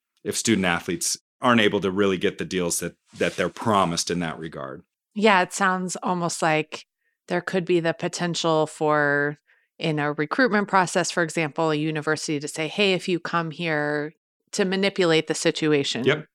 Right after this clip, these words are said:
Speaker 2: to overrepresent the opportunities, in
Speaker 1: Yep.
Speaker 2: other words.
Speaker 1: Correct. And that's, that goes to the N C double A's guidance on, on inducements. Yeah.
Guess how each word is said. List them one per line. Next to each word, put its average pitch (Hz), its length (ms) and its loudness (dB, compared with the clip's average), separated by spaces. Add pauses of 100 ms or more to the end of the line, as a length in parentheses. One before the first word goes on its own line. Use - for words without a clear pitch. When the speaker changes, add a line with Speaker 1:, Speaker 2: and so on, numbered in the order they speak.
Speaker 2:
to 151 280 2
overrepresent 151 960 2
the 139 120 -2
opportunities, 117 840 -8
in - 60 -4
Speaker 1:
Yep. 120 120 0
Speaker 2:
other 151 160 -14
words. 139 240 -14
Speaker 1:
Correct. 87 460 0
And 107 140 0
that's, 117 280 4
that 120 240 2
goes 107 200 4
to 92 340 2 (460)
the 101 160 2
N 101 120 0
C 104 120 0
double 90 220 0
A's 87 160 0
guidance 87 460 -2
on, 82 360 -2
on 90 160 -2
inducements. 92 680 0
Yeah. 92 240 2